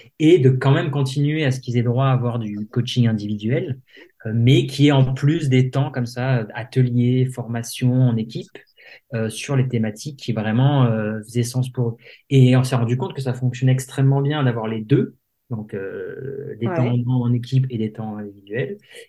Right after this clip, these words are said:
Speaker 1: et qu'en fait, euh, chaque mois, le fait que ça revienne et que chaque mois, ils aient un atelier, puis ils aient individuellement des, des, du coaching individuel, et ensuite, on a rajouté d'autres choses, hein, euh, des,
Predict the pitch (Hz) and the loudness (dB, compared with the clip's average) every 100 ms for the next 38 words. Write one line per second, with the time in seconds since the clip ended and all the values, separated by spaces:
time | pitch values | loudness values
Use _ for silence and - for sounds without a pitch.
0 | _ 131 127 127 120 160 - - 120 113 | _ 2 4 0 2 0 -2 2 4 4
1 | - 151 135 135 139 165 131 139 131 117 | 2 -2 0 4 4 2 0 -2 -4 -6
2 | - 110 110 120 139 127 - - - 131 | -6 -8 -2 2 2 0 -4 -10 -6 -2
3 | 127 131 139 131 113 120 117 113 123 120 | 4 4 4 2 2 0 -2 -2 -4 0
4 | 127 131 - 131 131 123 113 127 127 - | 0 -2 -4 0 2 2 2 0 -2 -10
5 | _ _ 117 117 117 117 120 123 107 101 | _ _ -6 -2 0 2 2 0 0 -4
6 | 101 104 101 - 104 - 107 127 117 110 | -8 -8 -10 -14 -10 -8 -2 0 2 0
7 | 107 117 120 120 - 120 113 - 131 120 | 0 0 0 -2 -6 -6 -6 -10 -6 -4
8 | 110 107 104 - 110 107 104 - 131 143 | -4 -6 -8 -6 -6 -6 -8 -4 -2 0
9 | 113 113 101 101 104 107 104 | -2 -4 -6 -10 -12 -12 -14